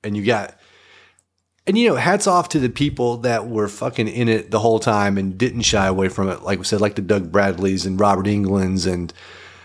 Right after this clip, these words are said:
um, nah, I, I'm gonna get the name. God damn it. The dude in Halloween three.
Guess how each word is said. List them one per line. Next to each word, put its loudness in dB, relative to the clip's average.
um, 0
nah, 2
I, -6
I'm -2
gonna 2
get 0
the -4
name. -2
God -6
damn -4
it. -8
The 0
dude 2
in 2
Halloween 0
three. -8